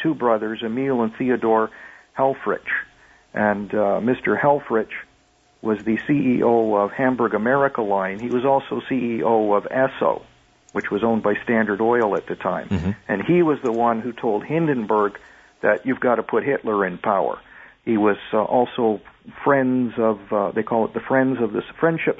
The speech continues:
Speaker 1: Circle of Himmler. He was a member of that along with Hjalmar Schacht, the banker, and the people from, uh, the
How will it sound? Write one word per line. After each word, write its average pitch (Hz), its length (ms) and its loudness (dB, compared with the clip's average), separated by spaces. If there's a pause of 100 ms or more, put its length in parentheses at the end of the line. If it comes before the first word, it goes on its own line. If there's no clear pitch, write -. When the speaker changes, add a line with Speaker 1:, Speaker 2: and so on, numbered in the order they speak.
Speaker 1:
Circle 127 400 0
of 101 80 0
Himmler. 120 460 0 (380)
He 120 100 2
was 117 160 4
a 110 60 2
member 110 400 2
of 101 80 -2
that 110 180 4
along 107 420 0
with 101 120 -2
Hjalmar 110 540 -2 (120)
Schacht, 117 300 0
the 107 80 -4
banker, 110 520 0 (440)
and 104 300 0
the 95 60 -4
people 113 480 0
from, 104 420 0
uh, 92 220 -2
the 98 220 -8